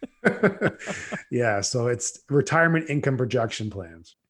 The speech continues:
So each year we update, and as I mentioned, th-, their cash flow, the portfolio values, current withdrawal rates, and have a discussion as well on if they're gonna have any expected large expenses for the year. A lot of them may know what they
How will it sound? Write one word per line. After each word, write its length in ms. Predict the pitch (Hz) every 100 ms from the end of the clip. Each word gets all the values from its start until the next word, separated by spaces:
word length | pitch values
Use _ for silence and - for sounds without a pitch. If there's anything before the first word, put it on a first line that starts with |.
| - - - - - _
So 340 | - 165 156 -
each 220 | 190 190
year 140 | 185 175
we 100 | 175
update, 600 | 156 135 - 147 147 151 - 143
and 100 | 127
as 80 |
I 60 | 131
mentioned, 420 | 131 127 117 120
th-, 120 | 131 117
their 140 | 123
cash 340 | 110 127 123 -
flow, 300 | 123 113 110
the 60 |
portfolio 400 | 98 117 104 107
values, 320 | 107 104 104 -
current 280 | 117 113
withdrawal 300 | 110 110 107
rates, 400 | 104 104 107 -
and 100 | 107
have 160 | 117 107
a 20 |
discussion 600 | 107 - 120 113 - 113
as 140 | 110 117
well 420 | 190 127 120 139 - _ _ 135
on 180 | 120
if 80 | 123
they're 100 | 127
gonna 180 | 123 123
have 260 | 123 120 -
any 280 | 139 147 143
expected 840 | 135 - - - 156 139 - 117 110
large 320 | 113 113 120
expenses 480 | 127 - 156 151 127
for 140 | 117
the 100 | 104
year. 340 | 101 87 85 - _ _ _ _ _
A 60 | 110
lot 180 | 113
of 60 | 113
them 320 | 110 107 101 _ _ _ _ _
may 220 | 117 123 135
know 160 | 135
what 200 | 135 131
they 120 | 139